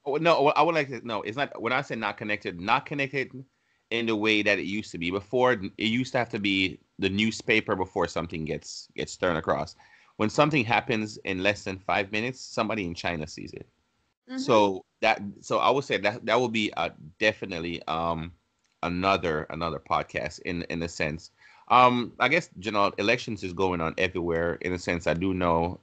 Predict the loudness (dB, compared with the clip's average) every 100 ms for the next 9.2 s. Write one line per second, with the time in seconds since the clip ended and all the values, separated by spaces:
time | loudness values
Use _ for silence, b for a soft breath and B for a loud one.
0 | _ -2 2 2 0 -2 0 0 0 0
1 | 2 2 0 0 0 2 2 2 2 0
2 | 0 -2 0 4 4 2 -6 B B B
3 | 2 6 6 6 2 -4 -4 -2 -2 -2
4 | -2 -2 -4 -6 -2 -2 -2 -6 -4 -4
5 | -8 -4 -2 -4 _ -4 -2 -2 -2 -4
6 | -6 -8 -6 -4 -2 -2 -2 4 6 6
7 | 4 0 -2 -2 -4 -6 -4 -4 -2 -4
8 | -6 _ -8 -6 2 6 8 6 4 _
9 | -4